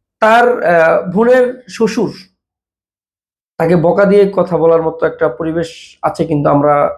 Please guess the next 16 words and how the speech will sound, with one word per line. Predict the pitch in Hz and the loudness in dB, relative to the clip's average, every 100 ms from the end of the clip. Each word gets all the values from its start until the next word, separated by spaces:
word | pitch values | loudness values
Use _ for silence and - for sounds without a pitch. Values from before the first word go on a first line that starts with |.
| - | -12
সেটা | - 156 | -6 -2
বলতে | 156 165 | -2 -2
পারি | 165 147 | -4 -2
না। | 151 - - _ _ _ _ _ _ _ _ | -4 -8 -12 _ _ _ _ _ _ _ _
এই | - 180 | 0 0
কুলাঙ্গার | 185 254 269 269 254 254 208 233 269 - _ - | 2 2 4 4 4 4 2 0 -6 -16 _ -4
এই | 196 | -2
মেয়েটাকে | 196 196 185 208 220 | 0 -2 -2 -2 -4
ধর্ষণ | 175 160 - 196 | -6 -8 -4 -4
করেছেন, | 190 202 196 240 277 - _ _ _ _ _ _ - | 0 -2 0 -2 -4 -10 _ _ _ _ _ _ -4
যা | 175 165 160 156 - - _ _ _ _ _ - | 0 2 2 -2 -8 -18 _ _ _ _ _ -4
গণমাধ্যমে | 165 190 208 180 202 | 0 2 2 0 2
আমরা | 180 165 160 | 2 2 0
পরে | 160 208 220 | 0 0 2
জানতে | 196 - | 0 -2
পেরেছি। | - - - | -8 -12 -14